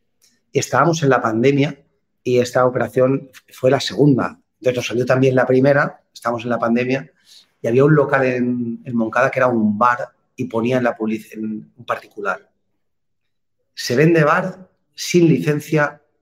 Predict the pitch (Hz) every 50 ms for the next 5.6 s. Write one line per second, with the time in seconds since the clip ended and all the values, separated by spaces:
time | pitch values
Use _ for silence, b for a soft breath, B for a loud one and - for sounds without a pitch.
0 | _ _ _ - 117 127 147 147 - - - - 139 143 143 143 - 123 120 131
1 | 131 127 117 - - 127 127 - 131 117 113 107 110 120 131 113 117 131 139 135
2 | 139 113 113 110 107 104 104 110 110 - _ _ _ _ _ _ _ _ _ _
3 | _ - - - - 113 - - 104 95 90 98 127 139 123 113 101 - - -
4 | - - - - _ _ _ _ _ _ _ _ _ _ _ _ _ _ - -
5 | 92 - - - 107 104 104 - - - - _